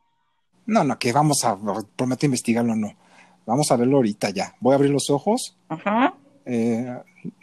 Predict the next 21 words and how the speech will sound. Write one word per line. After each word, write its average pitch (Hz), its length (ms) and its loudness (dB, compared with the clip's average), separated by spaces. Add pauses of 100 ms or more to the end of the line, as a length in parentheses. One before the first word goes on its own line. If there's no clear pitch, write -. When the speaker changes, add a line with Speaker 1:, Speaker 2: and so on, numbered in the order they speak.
(100)
Speaker 1:
no 135 180 0
es 151 160 -2
Lucha 139 300 0
Villa, 113 400 2
es 120 180 -2
Lucha 131 340 0
Reyes. 110 640 -2
Ay, - 120 -14 (120)
Lucha - 240 -8
Villa. 98 220 -8
Lucha 117 160 0
Speaker 2:
Lucha 165 240 2
Speaker 1:
Villa 156 160 4
Speaker 2:
Villa 156 40 6
Speaker 1:
sigue 147 260 4
Speaker 2:
todavía - 0 -
no 139 60 2
se 143 60 4
Speaker 1:
viva. 139 120 4
Speaker 2:
muere. 190 400 -8 (120)
Ajá. 349 220 -6